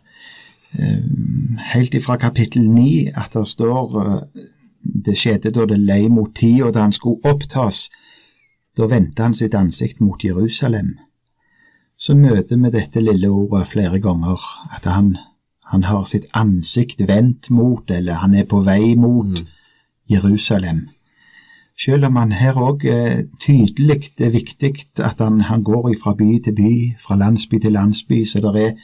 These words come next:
Speaker 2: Mm.
Speaker 1: eh, det er om å gjøre å, å møte folk og, og sånt, så er likevel hele veien hans, hans tanke, hans sinn vendt imot Jerusalem, og det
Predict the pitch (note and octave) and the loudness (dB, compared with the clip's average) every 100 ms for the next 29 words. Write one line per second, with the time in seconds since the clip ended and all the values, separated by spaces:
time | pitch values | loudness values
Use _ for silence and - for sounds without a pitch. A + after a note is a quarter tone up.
0 | - G2 E2+ D2 - _ _ _ - G#2 | -10 -6 -6 -8 -20 _ _ _ -2 0
1 | G2+ G2+ G2 G#2+ G2+ G2+ A#2 B2 A#2+ G#2+ | 2 2 0 0 2 2 4 6 6 4
2 | A2+ A#2 - A2+ G#2 G2 - G#2+ F#2+ - | 2 -2 -2 0 0 -2 -2 -2 -2 -4
3 | - C#3 C3 C3 B2 G#2 A#2 A2 A2 B2 | -14 -4 2 4 4 0 -2 -2 -2 -2
4 | B2+ C#3 A#2 A2+ G#2+ D3+ F3 - A2+ G#2 | -2 -4 -4 -4 -2 0 -2 -4 -4 0
5 | A2 G#2+ G#2 G#2 G2+ G2+ F#2 F#2 F2+ F#2 | 0 0 -2 -2 0 0 0 0 0 0
6 | F#2+ F#2+ - - _ _ _ _ _ _ | 0 0 -4 -8 _ _ _ _ _ _
7 | _ _ - G2 F#2+ - B2 G2+ D#2+ - | _ _ -2 0 0 -4 -2 0 -2 -6
8 | - D3 F#2 G2 - - G#2 A2+ B2+ - | -2 -2 0 -2 -2 -2 0 2 0 0
9 | G2 G2 - G2 F#2 F2 E2+ F2+ G2 - | 0 0 0 -2 -2 -2 -2 -2 -2 -2
10 | G#2 G2+ G2 F2 F#2+ | -2 0 0 0 -2